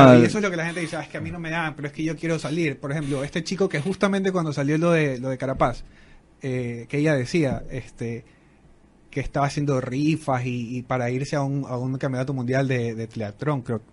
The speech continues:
Speaker 2: cli-, triatlón creo que era. Eh, y decía, "No, que es que no me, no me apoyan". Pero si ese es un campeonato, ella decía, "Eso no es un campeonato oficial". Eh,
Speaker 1: Claro.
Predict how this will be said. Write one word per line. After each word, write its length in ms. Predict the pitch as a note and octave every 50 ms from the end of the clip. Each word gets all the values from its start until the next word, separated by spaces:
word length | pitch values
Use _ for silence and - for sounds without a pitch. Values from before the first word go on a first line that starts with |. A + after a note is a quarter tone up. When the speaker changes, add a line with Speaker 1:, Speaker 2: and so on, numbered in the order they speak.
| _ -
Speaker 2:
cli-, 320 | C3 B2 B2+ B2 A#2+ C3
triatlón 600 | - - D3 D3 D3+ D3+ C#3 C#3+ D3+ D#3+ D3+ C3+
creo 160 | A#2 A#2+ A#2 A2+
que 100 | - A2
era. 120 | G#2+ - - - - - - - - _ _ - - - - -
Eh, 260 | - A2+ A#2 A2+ A2+ A2+
y 40 | A#2+
decía, 260 | A#2 - - C#3 C3
"No, 260 | C3 D#3+ F3 F3 D#3+
que 80 | - C#3+
es 60 | -
que 100 | - C3+
no 100 | B2+ C3
me, 240 | C3 B2 A#2 A#2 A#2+ A#2+
no 80 | B2
me 80 | A#2+ A#2
apoyan". 580 | A2+ A#2+ E3+ F#3 F#3+ F#3 F3 D#3 C#3+ C3+ C3+ - - - - _ _ _ _ _ _ -
Pero 200 | E3 E3 E3 E3
si 140 | D#3+ - F#3
ese 160 | F3+ - -
es 60 | G#3
un 140 | G3 - G3+ G3
campeonato, 600 | G3+ - - E3+ F3 F3+ F#3 - G3+ F#3+ F#3+ - - - - - - - - _ - - - - _ - - - _ _ - -
ella 200 | - D#3+ E3+ F3+
decía, 340 | E3 C#3+ - - E3 C3 - -
"Eso 200 | D#3 - - F#3+
no 80 | F#3
es 60 | F#3+
un 60 | G3 F3+
campeonato 440 | F#3+ E3 - C#3 - - D#3 F#3
oficial". 600 | E3 - B2+ - - - F3+ D#3 A#2 G#2+ A#2 B2 C3+ - - - - - - _ _ _ _ - _ _ _ - - _ _ _ _ -
Eh, 120 | C3 B2+ B2+
Speaker 1:
Claro. 300 | B2 B2+ A#2+ A2 G2+ F#2